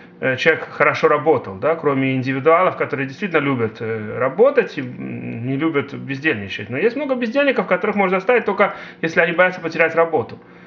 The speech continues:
Так вот, слуга, он не может бояться потерять работу. Че ему терять-то? Он, <laughs> э,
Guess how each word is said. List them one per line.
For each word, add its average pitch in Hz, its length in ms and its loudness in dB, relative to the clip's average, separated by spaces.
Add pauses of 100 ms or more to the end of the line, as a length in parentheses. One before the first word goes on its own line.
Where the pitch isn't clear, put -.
(140)
Так - 120 -8
вот, 147 120 -2
слуга, 226 400 4
он 262 60 2
не 254 80 2
может 240 340 4
бояться 156 380 2
потерять 127 420 -2
работу. 120 400 -2
Че 160 140 0
ему 131 160 2
терять-то? 127 460 -2 (500)
Он, 120 220 -2
<laughs> 127 180 -2
э, 139 480 0